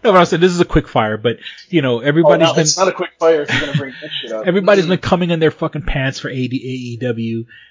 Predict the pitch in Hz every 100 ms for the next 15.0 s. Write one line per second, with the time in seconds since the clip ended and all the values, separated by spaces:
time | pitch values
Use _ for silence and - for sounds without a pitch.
0 | _ 131 123 123 135 123 120 120 120 -
1 | 143 113 - 120 110 127 147 - - -
2 | - _ _ _ 147 - 131 127 131 156
3 | - - 143 143 131 117 _ _ _ -
4 | 147 131 117 - - - 147 - 151 156
5 | 151 196 - 170 156 135 - 135 120 117
6 | _ _ - 117 127 - 160 147 139 135
7 | 123 123 _ _ _ 147 135 135 127 117
8 | - 127 123 120 120 127 117 117 123 131
9 | 135 139 131 120 123 123 117 117 117 120
10 | 117 117 - - _ _ - 160 160 151
11 | 143 139 127 127 123 120 117 117 - _
12 | - 123 - 147 143 143 - - - -
13 | 139 139 127 - 139 151 131 139 - 147
14 | 127 131 123 - - 127 123 123 117